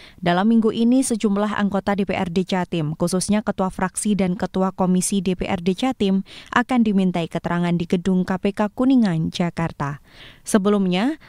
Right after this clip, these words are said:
Rabu tanggal satu Februari dua ribu dua puluh tiga, K P K telah memanggil dan memeriksa Ketua D P R D Jatim, Kusnadi, dan semua Ketua Fraksi D P R D Jatim.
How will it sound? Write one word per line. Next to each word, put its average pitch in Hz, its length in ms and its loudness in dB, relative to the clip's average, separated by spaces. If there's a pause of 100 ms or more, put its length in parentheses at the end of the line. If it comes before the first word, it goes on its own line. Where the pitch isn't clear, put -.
Rabu 190 320 2
tanggal 202 240 0
satu 190 320 -2
Februari 190 560 0
dua 190 240 2
ribu 180 320 0
dua 180 240 0
puluh 180 160 0
tiga, 170 560 -2
K 196 160 4
P 214 80 0
K 226 160 -2
telah 202 240 -2
memanggil 185 560 2
dan 165 160 0
memeriksa 170 560 0
Ketua 185 320 -2
D 180 160 -2
P - 80 -4
R 170 160 -4
D 180 160 0
Jatim, 202 560 0
Kusnadi, 208 640 0
dan 208 160 2
semua 190 400 0
Ketua 165 240 -2
Fraksi 175 480 -2
D 202 160 2
P - 80 0
R 165 160 -2
D 156 160 -2
Jatim. 156 560 -2